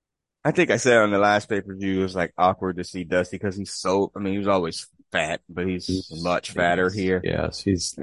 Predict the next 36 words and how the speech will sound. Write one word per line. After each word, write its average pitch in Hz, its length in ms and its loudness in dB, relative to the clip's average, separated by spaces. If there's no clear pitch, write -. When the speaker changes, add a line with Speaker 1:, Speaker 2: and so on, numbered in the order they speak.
Speaker 2:
large. - 460 -2
Speaker 1:
Yes. 85 280 0
Speaker 2:
And, 85 180 0
but, 98 260 2
but 101 240 2
not 85 220 2
in 82 160 -2
charge. - 380 -4
Speaker 1:
No. 90 460 0
And, 90 240 -4
you 92 80 -2
know, 76 200 -4
like, 90 260 0
I, 80 240 2
it's, - 260 -6
it's 87 160 -6
just 85 200 -8
uncomfortable 80 680 -4
to 80 80 2
watch. 78 340 0
It's 78 140 -14
like, 80 160 -4
it 82 80 -8
doesn't 82 320 -6
make 82 200 -6
a 78 60 -6
lot 80 200 0
of 78 60 -6
sense. 78 320 -8
You 92 160 -6
know. 76 180 -6
Here 107 160 0
we 101 80 -2
go. 92 300 0
Oh, 151 160 6
sleeper. 202 460 2